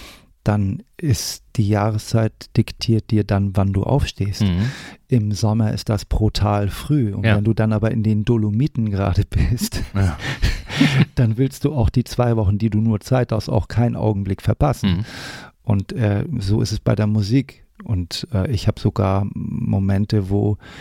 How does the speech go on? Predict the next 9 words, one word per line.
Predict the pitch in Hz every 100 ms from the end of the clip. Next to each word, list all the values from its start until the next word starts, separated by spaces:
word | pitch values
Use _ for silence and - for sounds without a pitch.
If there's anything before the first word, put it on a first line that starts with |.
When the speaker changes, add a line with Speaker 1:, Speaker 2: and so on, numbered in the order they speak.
| - - _
Speaker 1:
ich, | - - - 185
äh, | 160
aus | 101 95 101 147 110 101 95 - -
einem | 156 92 92
Konzert | - 104 - 104 98 -
gerade | 107 107
rausgekommen | 92 104 - 110 - 110 110
bin | 113 110 113
und | 120 104 101 -